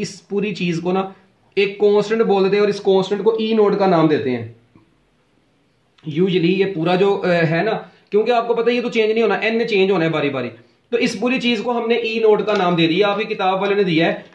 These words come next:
ई वन का नाम भी दे सकते हैं, मगर किताब वाले ने अब ई नोड का नाम दे दिया। तो ये देखें।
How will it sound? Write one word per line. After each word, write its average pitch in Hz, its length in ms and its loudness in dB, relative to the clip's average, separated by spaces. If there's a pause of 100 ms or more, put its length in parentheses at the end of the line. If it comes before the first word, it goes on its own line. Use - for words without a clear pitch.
(140)
ई 202 140 0
वन 220 200 0
का 226 120 0
नाम 202 180 -2
भी 202 80 0
दे 170 160 0
सकते 180 240 -2
हैं, 208 80 2
मगर 202 180 -2
किताब 175 340 0
वाले 190 120 -4
ने 196 80 -2
अब 180 160 -4
ई 185 160 0
नोड 170 240 2
का 180 100 0
नाम 151 220 0
दे 143 120 0
दिया। 135 180 0
तो 180 60 2
ये 175 100 2
देखें। 139 280 -2